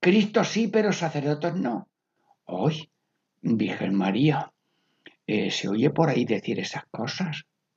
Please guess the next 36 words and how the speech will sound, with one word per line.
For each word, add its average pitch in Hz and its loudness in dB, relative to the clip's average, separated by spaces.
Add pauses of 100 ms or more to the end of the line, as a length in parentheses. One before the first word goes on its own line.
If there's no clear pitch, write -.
(320)
Y - 0
en 107 2
este 110 0
teatrillo 139 6
catequético 139 2
sobre 113 -2
la 107 2
confirmación, 156 4 (720)
pues 101 -2 (320)
a 98 -8
veces 139 0
te - 2
preguntamos 123 2
esto. 151 2 (340)
Ay, 160 0
ay, 160 6
pide 160 8
tú 156 4
al 123 6
Espíritu 151 4
Santo 156 8
que 143 4 (260)
la 160 4
respuesta 170 4
humilde 151 10
y 135 4
sencilla 139 6
que 135 2
tú 147 6
nos 113 6
das, 127 4 (380)
mm, 147 8
sea 156 6
una - 4
semilla 156 6
de - 0